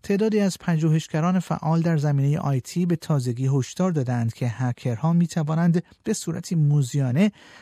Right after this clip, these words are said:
ضمن استفاده از هدفون شما به مکالمات خصوصی شما گوش کنند. تعدادی از پژوهشگران بخش امنیتی در اسرائیل از دانشگاه بن گوریون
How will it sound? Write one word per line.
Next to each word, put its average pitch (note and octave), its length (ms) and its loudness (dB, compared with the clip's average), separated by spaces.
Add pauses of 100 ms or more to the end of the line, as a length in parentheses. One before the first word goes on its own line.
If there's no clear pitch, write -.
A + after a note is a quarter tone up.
ضمن A3+ 240 0
استفاده E3+ 520 -2
از G3 180 -2 (120)
هدفون A#3 520 -4
شما F3 340 0
به F3 140 0
مکالمات B2+ 840 0
خصوصی E3 680 -2
شما B2+ 320 -2
گوش G#3 280 -6
کنند. D#3 380 -4 (840)
تعدادی G3 380 0
از F#3 200 -2
پژوهشگران E3+ 760 0
بخش E3+ 360 -2
امنیتی D3 640 0
در D3+ 300 -4
اسرائیل D3 680 -4
از C3+ 280 -4
دانشگاه C#3+ 640 -2
بن D3 520 0
گوریون E3 520 0